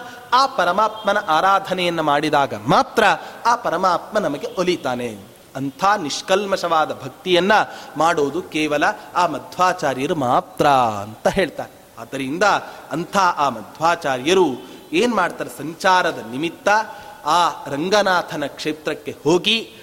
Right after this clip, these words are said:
ರಂಗನಾಥ ಸ್ವಾಮಿಗೆ ನಮಸ್ಕಾರವನ್ನು ಸಲ್ಲಿಸಿ ಪುನಃ ಮತ್ತೆ ಆ ಉಡುಪಿಯ ಕ್ಷೇತ್ರಕ್ಕೆ ಪ್ರಯಾಣವನ್ನು ಬೆಳೆಸ್ತಾರಂತೆ ಆ ಮಧ್ವಾಚಾರ್ಯರು. ಪ್ರಯಾಣವನ್ನು ಬೆಳೆಸಿದಾಗ ಒಂದು ದಿನ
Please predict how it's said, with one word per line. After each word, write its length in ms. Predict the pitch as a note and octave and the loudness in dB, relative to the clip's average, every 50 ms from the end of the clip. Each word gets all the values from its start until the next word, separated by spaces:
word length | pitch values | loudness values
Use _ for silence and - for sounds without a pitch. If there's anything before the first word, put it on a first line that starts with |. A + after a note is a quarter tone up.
| - - - | -16 -8 -4
ರಂಗನಾಥ 640 | E3 G3 A3 B3 A#3+ A#3 G#3+ G#3 G3 F#3 E3+ - F3 | -2 -2 0 2 2 2 4 4 2 2 0 -2 -6
ಸ್ವಾಮಿಗೆ 600 | D#3+ - - - E3+ D#3+ F3 G#3+ B3 B3+ G#3 G3+ | -12 -12 -8 -4 0 2 2 2 2 0 0 0
ನಮಸ್ಕಾರವನ್ನು 960 | D#3+ D3 F3+ F#3 - - - - F#3+ F3 E3 D#3+ C#3 B2+ B2 A2+ A2 - - | 0 0 -2 -6 -8 -6 -2 0 2 2 2 2 0 -2 -4 -10 -10 -6 -2
ಸಲ್ಲಿಸಿ 540 | D3+ E3 G3+ A#3+ B3 - C#4+ C#4 A#3+ C#3+ - - - - - - | 0 0 2 2 2 4 4 4 4 2 -2 -6 -16 -18 -8 -2
ಪುನಃ 260 | - B3+ D4+ C#4+ - C4+ B3 G3 C#3+ - - - - - - | 0 2 2 4 4 4 2 2 0 -2 -8 -14 -12 -6 -2
ಮತ್ತೆ 560 | D#3 F#3 - - - B3 A#3 G#3+ F#3 D#3+ - | -2 -2 -2 -2 -2 0 2 2 2 0 0
ಆ 120 | - E3+ | 0 -2
ಉಡುಪಿಯ 600 | E3 - - F#3 G3+ B3 D#4+ D#4 - D4+ C#4+ C4 A3+ | -2 -2 -2 -2 0 0 0 2 2 4 4 4 4
ಕ್ಷೇತ್ರಕ್ಕೆ 640 | - - - - F#3 F3 - - D#3+ D3 - - B3+ | 2 0 -2 0 0 0 -2 -4 -8 -4 -2 -2 -4
ಪ್ರಯಾಣವನ್ನು 680 | - - - D3 D3 D3 E3+ A3+ A#3 A3 F#3+ E3+ D#3+ | -4 -2 -2 0 2 2 2 2 0 0 -2 -4 -4
ಬೆಳೆಸ್ತಾರಂತೆ 960 | C#3 C#3 C#3+ - - - D#3 D3 C#3 C3+ C3+ C3 G3 F#3 E3 C#3+ C#3 - - - - | -6 -6 -8 -6 -4 -2 -2 -2 -2 -4 -4 -2 0 0 0 0 -4 -8 -10 -6 -2
ಆ 100 | G3+ G3+ | -2 -2
ಮಧ್ವಾಚಾರ್ಯರು. 920 | F3+ - - - - - G#3 G#3+ G3+ - A3 G3+ D#3 B2 G#2 - - - - - - - - - - - - - - | -2 -4 -8 -12 -6 -2 -2 0 0 2 0 0 0 -2 -6 -10 -14 -18 -20 -20 -20 -20 -20 -20 -20 -20 -20 -18 -12
ಪ್ರಯಾಣವನ್ನು 600 | C#3 C#3 C#3+ D#3 F3+ G3+ G3+ G3 F#3+ E3+ D#3+ C#3+ | -6 -2 0 2 2 2 2 0 -2 -2 -4 -6
ಬೆಳೆಸಿದಾಗ 640 | C3 B2+ D3+ D#3+ - F#3 D#3 D3+ C#3+ C#3+ D#3 D#3+ F#3 E3+ D3 B2+ A2+ - - - - - - - - - - - - - - - - - - - C3+ | -6 -6 -6 -6 -6 -6 -4 -2 0 0 2 2 2 2 2 0 -2 -8 -14 -18 -18 -20 -20 -20 -20 -20 -20 -20 -20 -20 -20 -20 -20 -20 -20 -10 -6
ಒಂದು 380 | D#3+ G3 G3+ F#3+ D#3 D#3 C#3 B2 | -6 -4 -4 -4 -6 -6 -6 -6
ದಿನ 140 | C3 C3+ | -2 0